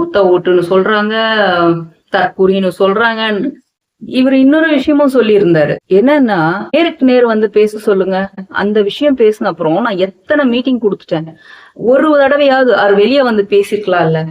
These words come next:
என் கூட வந்து one to one மீட்டிங் பண்ண சொல்லுங்க, இல்ல இந்த மாதிரி டிபேட் வைக்க சொல்லுங்கன்னு கேட்டுக்கிட்டே இருக்காரு. நான் ஸ்ட்ராங்கா ஒரு விஷயத்த சொல்லிக்க விரும்புறேன். அவர் மீட்டிங் வச்சு வெளியே வரணும்ன்றது ரெண்டு நிமிஷம் வேலை, வந்துருவாருன்னே வச்சுக்கோங்க.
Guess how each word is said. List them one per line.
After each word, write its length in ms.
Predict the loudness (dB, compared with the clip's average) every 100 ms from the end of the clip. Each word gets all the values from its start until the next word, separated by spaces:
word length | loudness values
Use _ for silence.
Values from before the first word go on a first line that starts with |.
| -12 -20 _ _
என் 240 | -4 -4 -2
கூட 240 | 0 0
வந்து 220 | 2 0
one 220 | 2 0
to 60 | 2
one 180 | 0 0
மீட்டிங் 320 | -2 -4 -4
பண்ண 160 | -4 -4
சொல்லுங்க, 540 | -4 -4 -4 -6 -8
இல்ல 320 | -8 -4 0 0
இந்த 140 | 0
மாதிரி 280 | -2 -4 -2
டிபேட் 220 | -2 -2
வைக்க 260 | -2 -2 -2
சொல்லுங்கன்னு 460 | -2 -2 -2 -4 -2
கேட்டுக்கிட்டே 420 | -2 -2 -2 0
இருக்காரு. 360 | 0 -4 -6 -6 -12 _ _
நான் 220 | -4 -2
ஸ்ட்ராங்கா 420 | -2 0 2 2
ஒரு 240 | 4 4 2
விஷயத்த 300 | 2 0 2
சொல்லிக்க 320 | 0 0 0
விரும்புறேன். 420 | -2 -2 -4 -8 -14 _ _ _ _ _ _ _ _ _ _ _ _ _
அவர் 300 | -4 0 2
மீட்டிங் 540 | 2 0 -2 0 2
வச்சு 420 | 2 0 0 -2 2
வெளியே 280 | 0 2
வரணும்ன்றது 760 | 0 0 0 0 0 0 0 0 -2
ரெண்டு 240 | -2 0 0
நிமிஷம் 320 | -2 -2 0
வேலை, 240 | 0 -2 -6 -12 _ _
வந்துருவாருன்னே 600 | -2 0 2 2 0 -2
வச்சுக்கோங்க. 500 | -2 -4 -8 -6 -6